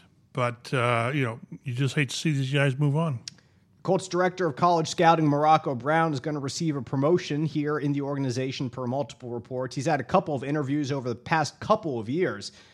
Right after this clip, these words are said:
Speaker 2: uh, for jobs outside of Indianapolis. But, uh, according to, uh, Josina Anderson, he's gonna be named the Chief Personnel Executive here in Indy.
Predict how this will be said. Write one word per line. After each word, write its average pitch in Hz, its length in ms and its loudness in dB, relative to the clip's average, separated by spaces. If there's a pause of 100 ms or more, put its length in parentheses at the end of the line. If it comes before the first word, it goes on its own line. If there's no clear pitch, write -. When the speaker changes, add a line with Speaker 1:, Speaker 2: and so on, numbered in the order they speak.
(160)
Speaker 2:
uh, 117 240 0
for 127 360 -4
jobs 139 460 2
outside 139 800 4 (300)
of 120 180 -2
Indianapolis. 117 720 0
But, 113 280 -4
uh, 110 220 -2
according 131 400 -2
to, 123 320 -4
uh, 110 420 -4
Josina 120 420 -6
Anderson, 117 400 -4
he's 120 160 -2
gonna 117 260 -2
be 110 160 -4
named 117 260 0
the 104 60 -6
Chief - 340 -2
Personnel 123 500 2
Executive 113 580 -2
here 113 240 0
in 110 60 0
Indy. 104 360 0